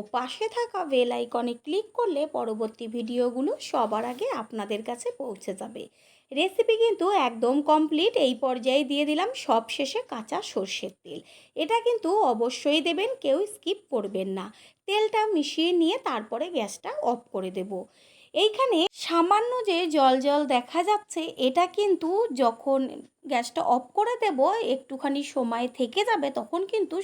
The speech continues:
সম্পূর্ণটা একদম জলটা টেনে মাখা মাখা হয়ে যাবে। আর এই মশলা দিয়েই কিন্তু এক থালা ভাত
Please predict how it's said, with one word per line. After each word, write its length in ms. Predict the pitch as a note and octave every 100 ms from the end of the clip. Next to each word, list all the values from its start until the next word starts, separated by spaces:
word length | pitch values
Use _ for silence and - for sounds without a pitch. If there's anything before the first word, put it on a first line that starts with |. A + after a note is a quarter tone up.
| -
সম্পূর্ণটা 800 | - B3 B3 A#3+ F4+ A4 F#4+ C4 A#3+
একদম 360 | A3 A3 D4+ - - - -
জলটা 380 | B3 A3+ G#3 B3+
টেনে 360 | C#4 D4 F4+ A#4 F#4+
মাখা 320 | C#4+ A#3 A#3
মাখা 280 | A#3+ A#3+ G4+
হয়ে 260 | C4+ G#3 F3+
যাবে। 300 | F#3 G3+ F3 A3+ - - -
আর 160 | G#3+ A3+ B3
এই 80 | D4+ A#3+
মশলা 500 | G#3 B3 - - G4 D#4
দিয়েই 320 | B3+ A#3+ D4+ F#4+
কিন্তু 380 | A#4 G4 - C#4+ G#4+
এক 160 | - A3+ -
থালা 240 | C#4 C#4
ভাত 240 | A3+ A3+